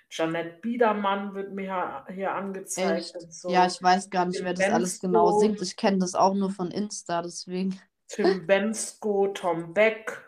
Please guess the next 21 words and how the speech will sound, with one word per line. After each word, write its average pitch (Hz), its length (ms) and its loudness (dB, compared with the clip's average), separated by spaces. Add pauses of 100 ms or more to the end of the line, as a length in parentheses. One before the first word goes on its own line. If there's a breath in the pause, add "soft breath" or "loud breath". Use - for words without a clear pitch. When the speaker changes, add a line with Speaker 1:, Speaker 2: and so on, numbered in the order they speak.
(100)
Speaker 1:
Okay. 180 920 -4 (800)
Cool. 196 520 8
Ja, 220 260 8
hört 240 340 8
gerne 220 280 8
mal 190 200 6
rein 175 280 4
in 165 140 0
die 160 120 -4
Lieder. 156 500 -4 (560)
Speaker 2:
Sind 214 320 -4
auf 208 180 -4
jeden 190 260 0
Fall 190 180 -6
schöne 180 400 -6
Songs. 160 640 -8 (540)
Speaker 1:
Genau. 165 580 -8 (440)
Dann 185 580 -6 (180)
Speaker 2:
Gut, 254 520 -2
sehr 208 380 -4
schön. 214 680 -6